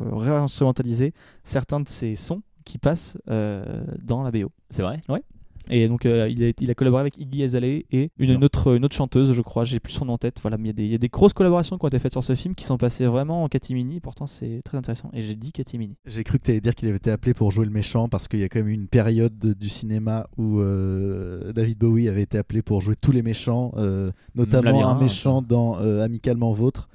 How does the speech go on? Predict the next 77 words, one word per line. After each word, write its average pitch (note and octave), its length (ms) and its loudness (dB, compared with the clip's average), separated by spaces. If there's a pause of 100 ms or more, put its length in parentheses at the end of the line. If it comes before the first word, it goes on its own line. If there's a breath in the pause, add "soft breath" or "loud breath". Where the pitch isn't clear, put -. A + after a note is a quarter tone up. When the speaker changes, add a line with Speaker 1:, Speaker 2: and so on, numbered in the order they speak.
(160 soft breath)
Speaker 2:
C'est - 80 -14
vrai ? F#2 120 -10
Speaker 3:
Il A#2+ 60 -2
devait A2+ 240 4
jouer, B2 440 4
euh, G2 340 -4
ce - 120 -6
Speaker 2:
Il G#2 60 -2
a A2+ 40 0
Speaker 3:
qu'a A#2+ 60 8
Speaker 2:
pas A2+ 40 6
fait. A#2 80 2
Speaker 3:
joué B2 120 4
Christopher A#2+ 460 -2
Walken, G#2+ 420 -2 (380 soft breath)
à G#2+ 60 -4
Speaker 2:
D'accord, A2+ 160 0
Speaker 3:
savoir A2+ 200 2
Speaker 2:
d'accord, A2+ 160 0
Speaker 3:
Max A#2 120 -2
Speaker 2:
ok. A2+ 120 -8
Speaker 3:
Zorin. A#2 180 2 (280 soft breath)
Speaker 2:
Putain, - 160 -4
Speaker 3:
Il B2+ 60 0
Speaker 2:
je C3 40 6
Speaker 3:
a - 40 6
Speaker 2:
suis A2 80 2
Speaker 3:
dû C3 80 6
Speaker 2:
perdu, C#3 120 6
Speaker 3:
jou-, D3+ 100 2
il B2+ 100 -2
Speaker 2:
je B2 40 6
Speaker 3:
aurait A#2+ 140 4
Speaker 2:
savais B2+ 120 2
Speaker 3:
dû E3 120 4
Speaker 2:
ça. D3 40 2
Speaker 3:
jouer D#3+ 320 6
Max C3+ 360 -2
Schreck C3+ 280 -4
dans A2 140 -4
Batman A#2 360 -2
le A2 100 -2
Défi, A#2+ 500 -2
encore D3 340 2
un B2+ 40 0
rôle B2 200 2
pris C3+ 200 -4
par A#2 120 -2
Speaker 2:
Ça, - 100 -6
Speaker 3:
Christopher A2+ 300 -2
Walken. G#2 380 0
Speaker 2:
ça, B2+ 80 -2
je G#2+ 60 -6
savais, F2+ 240 -8
ouais. D#2+ 240 -12
Speaker 3:
Bref, G#2+ 200 2
c'est - 160 -6
tr-, - 180 -4
j'ai A#2+ 140 0
cru - 260 4
que D3 120 -8
pendant C3+ 180 6
un C3+ 80 2
instant C#3 240 2
que D3 60 0
t'allais A2+ 180 4
dire A2+ 240 2
il G#2+ 180 -2
a... F#2+ 100 0
il F#2+ 80 -4
a F#2+ 40 -4
été F#2+ 140 -2
appelé B2+ 240 -2
pour G#2+ 140 2
jouer A2 120 0
le G#2 80 -4
méchant. G2+ 340 -4